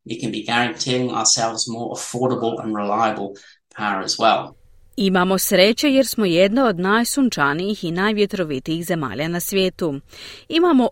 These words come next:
Speaker 2: ogroman potencijal za promjenu načina proizvodnje električne energije. Kroz tranziciju možemo osigurati pristupačnu i pouzdanu opskrbu energijem,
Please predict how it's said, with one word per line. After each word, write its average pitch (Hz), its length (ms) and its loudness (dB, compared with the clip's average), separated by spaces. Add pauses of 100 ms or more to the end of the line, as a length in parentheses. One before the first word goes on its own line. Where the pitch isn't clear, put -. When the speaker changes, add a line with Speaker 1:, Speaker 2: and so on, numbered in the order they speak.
Speaker 2:
ogroman 214 580 4
potencijal 160 640 -2
za 214 160 0
promjenu 233 460 0
načina 185 500 0
proizvodnje 160 600 -2
električne 175 800 -2
energije. 170 640 -2 (460)
Kroz 269 260 2
tranziciju 170 640 0
možemo 220 400 2
osigurati 190 580 2
pristupačnu 233 960 0
i 202 120 0
pouzdanu 214 800 0
opskrbu 175 640 -6
energijem, 156 840 -4